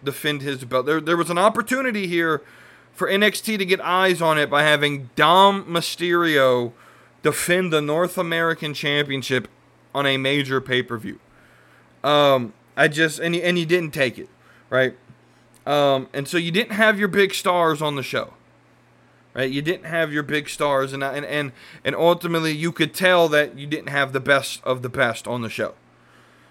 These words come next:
Uh, the ending of Seth Rollins versus Finn Balor made absolutely zero sense to me.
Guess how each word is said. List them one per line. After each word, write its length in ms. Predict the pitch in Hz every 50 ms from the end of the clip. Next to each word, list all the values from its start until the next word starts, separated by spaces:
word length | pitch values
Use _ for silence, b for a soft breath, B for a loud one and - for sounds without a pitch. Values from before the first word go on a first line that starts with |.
| b b b b b b -
Uh, 380 | 135 135 139 139 135 131 127 123 120 107 - _ _ _ _ _ _ _ _
the 280 | - 143 147 165 175 -
ending 480 | - 170 196 226 233 262 269 262 254 247
of 480 | 240 - - 190 185 185 180 175 160 -
Seth 480 | - - - - 190 185 185 180 -
Rollins 680 | 165 170 165 165 165 160 160 156 156 151 147 143 139 135
versus 760 | - 120 123 131 139 147 143 127 - - 139 135 127 127 -
Finn 640 | - - - - - 139 139 139 139 131 131 127 - - - -
Balor 480 | - 113 - - 76 87 78 62 - - _ _ _ _ _ b b b b b b b b b b b b b b b b b _ _ _ _ -
made 400 | - - 147 156 156 156 147 143
absolutely 1200 | 143 156 190 208 220 214 - - - 214 208 196 180 175 175 170 165 110 147 156 143 139 135
zero 720 | 131 127 120 120 120 120 156 170 190 196 190 185 180 165 151
sense 500 | 143 - - - 139 127 117 110 104 - -
to 100 | - 110
me. 140 | - -